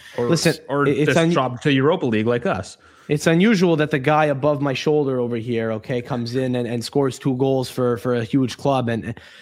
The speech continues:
Speaker 2: I'm pointing to Federico Macheda on the back of my, you know, pe-, for people that aren't watching on YouTube. Uh,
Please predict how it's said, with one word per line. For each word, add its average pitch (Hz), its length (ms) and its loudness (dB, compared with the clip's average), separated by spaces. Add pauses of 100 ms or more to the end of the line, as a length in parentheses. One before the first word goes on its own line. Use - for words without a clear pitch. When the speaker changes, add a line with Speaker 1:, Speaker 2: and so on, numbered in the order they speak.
(180)
Speaker 2:
I'm 139 100 0
pointing 151 300 2
to 143 100 -2
Federico 139 460 0
Macheda 131 500 0
on 110 80 0
the 110 80 0
back 113 280 -2
of 113 100 -2
my, 113 320 -2
you 120 100 -6
know, 107 240 -8
pe-, 135 120 -14
for 117 120 -8
people 123 220 -10
that 117 100 -4
aren't 113 160 -8
watching 117 300 -6
on 110 80 -4
YouTube. 110 340 -2 (400)
Uh, - 80 -4